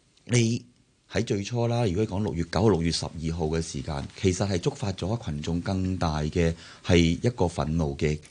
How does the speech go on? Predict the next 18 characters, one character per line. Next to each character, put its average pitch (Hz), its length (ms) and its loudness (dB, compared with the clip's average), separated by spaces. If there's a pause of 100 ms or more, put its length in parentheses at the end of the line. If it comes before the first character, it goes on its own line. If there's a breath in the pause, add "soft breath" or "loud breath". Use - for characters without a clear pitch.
(120)
起 92 140 4
步 78 160 -2
點 64 200 -8
嚟 80 120 -2
嘅。 52 240 -8 (880 loud breath)
六 98 100 4
月 95 100 2
九 90 200 4
號 113 60 6
同 78 160 -2
六 80 100 -4
月 82 100 0
十 80 120 -4
二 80 280 -4
號， 76 220 -2 (380 soft breath)
即 - 140 4
係 87 180 4 (600 loud breath)
你 95 300 6